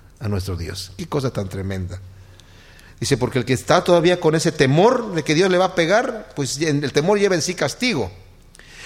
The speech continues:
Nosotros le amamos a Él porque Él nos amó primero. Literalmente la traducción es, "Nosotros amamos", punto. ¿Tenemos amor en nuestro corazón?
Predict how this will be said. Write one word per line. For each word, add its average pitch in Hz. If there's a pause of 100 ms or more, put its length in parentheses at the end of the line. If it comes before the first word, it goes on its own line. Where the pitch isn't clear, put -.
(120)
Nosotros 226
le 196
amamos 220
a 147
Él 226
porque 156
Él 196
nos 160
amó 165
primero. 160
Literalmente 254
la 196
traducción 156
es, 202 (180)
"Nosotros 196
amamos", 131
punto. 180 (200)
¿Tenemos 240
amor 233
en 262
nuestro 185
corazón? 220